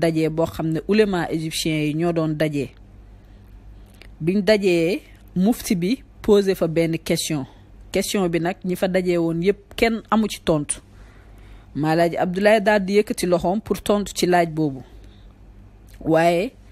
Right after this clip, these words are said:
xooluñ ko sax, xoromaluñ ko sax, ndax ñu ne kii moom dañoo jàpp ne der bu ñuul la am, warta mën a làkk arab bu set sax bay tontu ci laaj bii nii. Waaye biñ gisee moom Maalaaji Abdoulaye muy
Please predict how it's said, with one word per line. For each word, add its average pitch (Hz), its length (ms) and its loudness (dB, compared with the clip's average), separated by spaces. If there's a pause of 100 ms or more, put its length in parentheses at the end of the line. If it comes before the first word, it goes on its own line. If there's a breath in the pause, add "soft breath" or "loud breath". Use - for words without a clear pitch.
(460 soft breath)
xooluñ 233 360 4
ko 165 120 -2
sax, 160 260 -4
xoromaluñ 196 460 4
ko 170 100 0
sax, 165 200 -2
ndax 175 200 0
ñu 190 140 0
ne 175 200 0 (580 soft breath)
kii 214 180 2
moom 190 340 -2 (100)
dañoo 190 460 2
jàpp 185 280 4
ne 160 120 0
der 208 220 4
bu 175 100 -4
ñuul 160 240 0
la 156 80 0
am, 147 220 -4
warta 202 320 2
mën 175 180 0
a 160 140 -4 (100)
làkk 170 340 2
arab 156 300 0
bu 156 80 -6
set - 240 -4
sax 202 180 -2
bay 175 220 0
tontu 170 340 -2
ci - 220 -4 (300)
laaj 165 240 2
bii 139 260 -4
nii. 131 200 -4 (1300)
Waaye 185 220 4
biñ 226 220 0
gisee 269 240 2
moom 202 240 2
Maalaaji 180 380 2
Abdoulaye 170 420 0
muy 202 300 -2